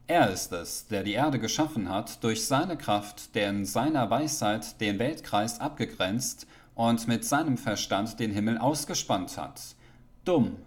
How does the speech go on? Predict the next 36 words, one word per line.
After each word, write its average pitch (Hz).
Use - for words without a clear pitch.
steht -
jeder 117
Mensch 117
da, 95
ohne 151
es 98
zu 101
begreifen." 113
Denn 113
der 123
Narr 160
spricht -
bekanntlich 98
in 95
seinem 98
Herzen 101
laut 95
dem 98
Psalmen, 104
dass 107
es 127
keinen 151
Gott 170
gibt. 120
Und, 107
ähm, 101
das 104
sind 92
laut 95
Bibel 95
in 90
der 90
Tat 90
die 127
größten 107
Narren. 87